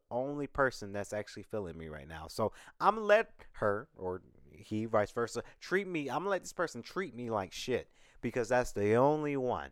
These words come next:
that's giving me the attention right now. So I'm just gonna allow it. Right?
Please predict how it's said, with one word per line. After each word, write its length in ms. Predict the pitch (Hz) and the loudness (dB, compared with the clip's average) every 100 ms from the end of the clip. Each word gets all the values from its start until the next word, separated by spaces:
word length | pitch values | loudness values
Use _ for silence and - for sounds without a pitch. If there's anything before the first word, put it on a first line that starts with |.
| _ | _
that's 260 | 95 95 - | -8 -8 -6
giving 300 | 110 98 95 | -6 -6 -6
me 160 | 92 85 | -10 -10
the 160 | 85 | -10
attention 400 | 82 - - - - | -10 -12 -14 -16 -20
right 160 | - - | -20 -20
now. 160 | - - | -20 -18
So 140 | - 92 | -6 -4
I'm 140 | 98 | -4
just 160 | 90 - | -6 -6
gonna 260 | 85 76 | -6 -6
allow 320 | 67 58 - 50 | -10 -12 -16 -20
it. 60 | _ _ - - - - _ _ _ - - - - | _ _ -20 -20 -20 -20 _ _ _ -20 -16 -14 -4
Right? 300 | 95 110 | 2 4